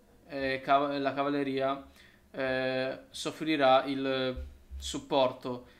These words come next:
eh, causerà una penalità, eh, delle perdite in combattimento.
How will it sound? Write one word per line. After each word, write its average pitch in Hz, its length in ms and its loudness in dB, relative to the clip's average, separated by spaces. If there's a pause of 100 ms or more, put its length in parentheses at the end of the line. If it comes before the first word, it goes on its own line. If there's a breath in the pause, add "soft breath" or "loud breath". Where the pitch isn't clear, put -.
(100)
eh, 131 420 0
causerà 139 420 2
una 135 360 -2
penalità, 139 760 0 (220 loud breath)
eh, 131 720 -2 (460)
delle 147 260 -4
perdite 135 480 -2
in 131 100 -6
combattimento. 127 1040 -8